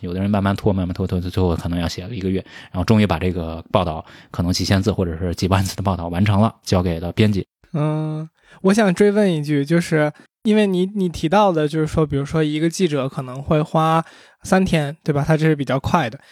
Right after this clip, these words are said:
Speaker 2: 那可能有的记者会花像你说的一个星期、两个星期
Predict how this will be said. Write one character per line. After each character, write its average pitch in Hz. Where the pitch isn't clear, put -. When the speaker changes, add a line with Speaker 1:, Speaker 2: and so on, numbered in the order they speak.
Speaker 2:
那 170
可 156
能 156
有 143
的 151
记 175
者 151
会 156
花 160
像 160
你 143
说 151
的 135
一 143
个 156
星 165
期、 165
两 160
个 156
星 160
期 165